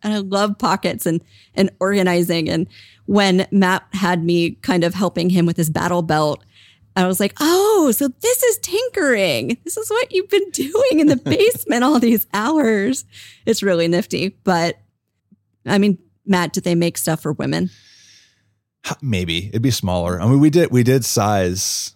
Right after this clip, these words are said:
Speaker 2: one of my kits for you, like, a, a scale it down so it would fit on you. I think that was, like, my,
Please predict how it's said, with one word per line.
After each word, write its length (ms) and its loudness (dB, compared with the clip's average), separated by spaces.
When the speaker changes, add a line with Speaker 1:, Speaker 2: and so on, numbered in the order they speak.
Speaker 2:
one 220 0
of 120 -2
my 360 -4
kits 400 -6
for 220 -12
you, 440 -10
like, 240 -14
a, 60 -18
a 20 -14
scale 360 -6
it 80 -12
down 260 -12
so 140 -10
it 60 -14
would 160 -16
fit 140 -10
on 140 -14
you. 220 -14
I 40 -20
think 160 -12
that 140 -10
was, 160 -12
like, 180 -14
my, 320 -12